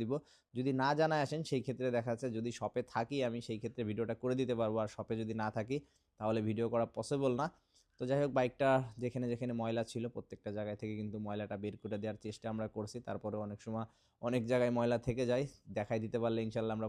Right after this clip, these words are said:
পরিষ্কারও করে দিতে পারবো। তো শুধু বাইকের বডি না, বাইকের যত পার্টস আছে, বডি প্লাস্টিক যেমন এয়ার ফিল্টার বক্স, এটা, এটার ভিতরেও কিন্তু অনেক ময়লা আটকায় থাকে, ময়লা শক্ত হয়ে থাকে, তো এটাও আমরা পরিষ্কার করে দেবো। এবং ফুয়েল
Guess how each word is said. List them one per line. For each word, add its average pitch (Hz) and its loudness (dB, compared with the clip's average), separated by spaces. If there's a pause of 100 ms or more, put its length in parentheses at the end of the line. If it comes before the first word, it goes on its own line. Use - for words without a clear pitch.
পরিষ্কারও 113 0
করে 117 4
দিতে 117 0
পারবো। 113 2 (440)
তো 123 0 (120)
শুধু 131 0 (100)
বাইকের 120 2 (120)
বডি 120 6
না, 131 -2 (100)
বাইকের 107 0
যত 113 -2 (160)
পার্টস 113 2
আছে, 107 -6 (100)
বডি 104 -2
প্লাস্টিক 104 -6
যেমন 104 -6 (100)
এয়ার 107 -4
ফিল্টার 104 -4 (100)
বক্স, 107 -2
এটা, 101 -4
এটার 98 -4
ভিতরেও 101 -6
কিন্তু 101 -8
অনেক 98 -8 (100)
ময়লা 98 -4
আটকায় 107 -4
থাকে, 101 -4 (100)
ময়লা 101 -4
শক্ত - -8
হয়ে 113 2
থাকে, 107 -2 (360)
তো - -10
এটাও 117 2
আমরা 117 0 (100)
পরিষ্কার 113 0
করে 113 4
দেবো। 110 2
এবং 110 -2 (120)
ফুয়েল 135 2